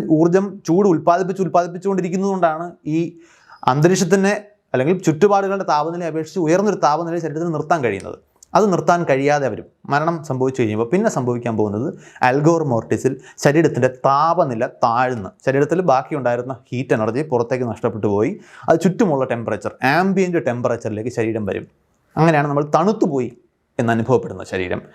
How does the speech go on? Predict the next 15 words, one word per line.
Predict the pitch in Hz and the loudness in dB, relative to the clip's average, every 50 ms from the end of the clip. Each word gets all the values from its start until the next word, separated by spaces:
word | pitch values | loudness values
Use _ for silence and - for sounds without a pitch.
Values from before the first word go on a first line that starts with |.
| - - - - - - - | -20 -20 -20 -16 -2 2 4
അതാണ് | 185 214 220 165 139 135 147 156 151 - 131 139 | 4 6 4 2 2 -2 -4 -4 0 2 4 4
അൽഗോർ | 160 180 170 185 185 175 156 139 | 4 6 6 4 4 4 2 0
മോർട്ടിസ് | 131 131 - - 131 - - - - - | -2 -2 0 -2 -4 -4 -4 -10 -6 -4
എന്ന് | 127 120 107 | 0 2 2
വിളിക്കുന്ന | 107 104 117 104 110 - - - - - | 2 2 0 -2 -2 -4 -6 -4 0 2
ആ | 139 131 | 2 4
രണ്ടാമത്തെ | 131 131 131 139 131 120 113 - - - - - - | 4 4 2 2 2 0 -2 -4 -6 -8 -8 -6 -6
ഘട്ടം. | 107 - 85 78 - - _ _ _ _ _ _ _ _ _ _ _ _ _ _ _ _ _ - - - - - - 165 | -4 -4 -4 -4 -6 -12 _ _ _ _ _ _ _ _ _ _ _ _ _ _ _ _ _ -10 -10 -10 -2 2 2 4
അത് | 170 220 247 240 - 139 | 4 4 2 2 2 2
മരണം | 139 139 151 156 151 160 | 2 2 2 2 2 2
സംഭവിച്ച് | 139 143 143 139 143 147 127 | 4 4 2 2 2 0 0
ഏതാണ്ട് | 127 131 127 120 | 0 0 0 0
അരമണിക്കൂർ | 120 131 127 127 127 120 135 131 127 | 0 0 -2 -2 -4 -2 -2 0 0
കഴിയുമ്പോഴത്തേക്കും | 120 117 117 117 113 120 117 117 120 113 117 147 170 - - - _ _ _ - 110 | 0 0 -2 -2 -2 -4 -2 -2 -2 -2 -2 -4 -6 -8 -14 -20 _ _ _ 0 0
ആ | 110 | 2